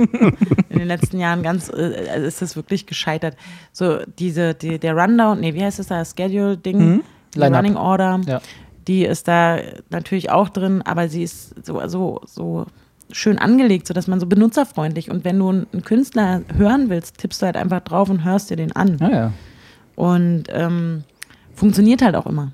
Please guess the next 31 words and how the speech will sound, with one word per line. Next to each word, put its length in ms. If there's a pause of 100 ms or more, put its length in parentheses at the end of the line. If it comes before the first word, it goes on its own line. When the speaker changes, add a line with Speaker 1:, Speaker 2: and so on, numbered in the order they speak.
Speaker 1:
Also 160
sie 100
stürzte 400
nie 160
ab 240
und 220
war, 300
das 120
Interface 520
war 100 (120)
cool 200
und 140
du, 60 (200)
du 80
kannst, 400
kriegst 220
zu 140
all 240
diesen 380
Dingen, 240
die 40
ich 100
gerade 240
aufgezählt 500
hab, 140
hier 120
wie 80
Makers 440
Area, 340
Street 400
Area, 460